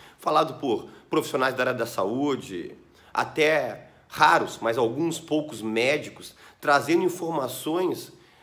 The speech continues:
apenas que estão repassando, que eles ouviram, de um pra outro. E eu sempre digo que as mentiras, elas são propagadas assim, né? Um fala pra um, outro fala pra outro, e nunca ninguém confere a fonte, ok?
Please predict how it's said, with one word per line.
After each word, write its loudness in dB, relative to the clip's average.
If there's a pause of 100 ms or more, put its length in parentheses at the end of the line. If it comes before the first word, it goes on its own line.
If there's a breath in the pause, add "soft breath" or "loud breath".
apenas 0
que -8
estão 2
repassando, 4 (100)
que -6
eles -4
ouviram, 2 (920)
de 6
um 12
pra 2
outro. 4 (720 soft breath)
E 2
eu 6
sempre -4
digo -4
que 2
as 4
mentiras, 2
elas 0
são -2
propagadas 0
assim, 0
né? -2 (800 soft breath)
Um 2
fala 2
pra 2
um, 4
outro 4
fala 0
pra -2
outro, 2
e 0
nunca 2
ninguém -2
confere 0
a 0
fonte, -2 (720 soft breath)
ok? -2